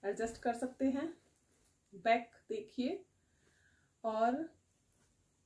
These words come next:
इसके साथ में जो है, ये है हमारे ठाकुर जी की धोती, सिल्क की धोती है। And ये जो इस पे design दिया गया है side से,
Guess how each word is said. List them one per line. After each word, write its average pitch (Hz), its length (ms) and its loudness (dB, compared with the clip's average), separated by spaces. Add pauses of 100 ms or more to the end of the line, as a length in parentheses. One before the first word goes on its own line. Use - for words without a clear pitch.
(400)
इसके 254 340 -2
साथ 214 400 -4
में 240 140 4
जो 247 160 2
है, 247 180 -2 (640)
ये 226 240 2
है 302 180 -4
हमारे 233 300 4
ठाकुर 233 340 -6
जी - 100 -10
की - 220 -6
धोती, 180 560 -6 (1800)
सिल्क 240 600 0
की 277 100 -2
धोती 285 420 0
है। 302 180 2 (460)
And 247 220 6
ये 233 380 2
जो 277 180 2
इस 269 120 0
पे 269 140 -2
design 226 460 2
दिया 262 220 4
गया 254 220 4
है 269 220 0
side 208 420 4
से, 294 240 -2